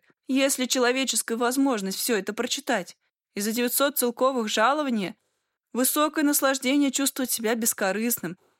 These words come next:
Для этого чувства я готов всё перенести, готов умереть. Но и существовать на девятьсот целковых в пору самой пылкой молодости, поставленному на вид у целой губернии, развитому и образованному человеку,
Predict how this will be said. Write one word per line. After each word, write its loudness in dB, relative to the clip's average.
Для 0
этого 2
чувства -2
я 0
готов 0
всё 0
перенести, -4
готов -2
умереть. 0
Но 0
и 2
существовать 2
на -2
девятьсот -2
целковых -2
в -18
пору 2
самой 2
пылкой 0
молодости, -2
поставленному 2
на 2
вид -2
у -6
целой 0
губернии, -2
развитому -2
и -2
образованному 2
человеку, -4